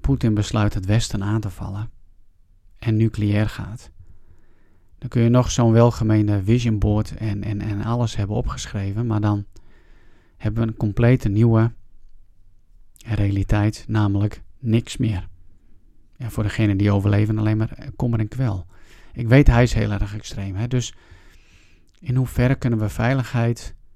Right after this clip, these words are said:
geluk gaan ontlenen aan de doelen die we stellen, aan de verlangens die we hebben?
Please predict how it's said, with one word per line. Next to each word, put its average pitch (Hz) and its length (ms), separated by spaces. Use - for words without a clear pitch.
geluk 120 600
gaan 113 260
ontlenen 113 640
aan 107 500
de 101 120
doelen 135 300
die 120 120
we 117 80
stellen, 117 420
aan 98 300
de 113 100
verlangens 110 540
die 107 140
we 104 80
hebben? 98 320